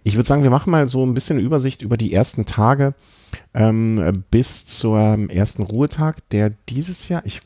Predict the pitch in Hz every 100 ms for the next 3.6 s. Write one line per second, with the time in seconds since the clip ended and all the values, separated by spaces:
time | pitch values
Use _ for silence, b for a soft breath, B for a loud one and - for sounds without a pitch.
0 | - 98 95 - 123 113 95 - - -
1 | 92 101 107 95 92 95 190 220 196 190
2 | 254 269 _ b b b b - 117 113
3 | 117 120 120 127 123 123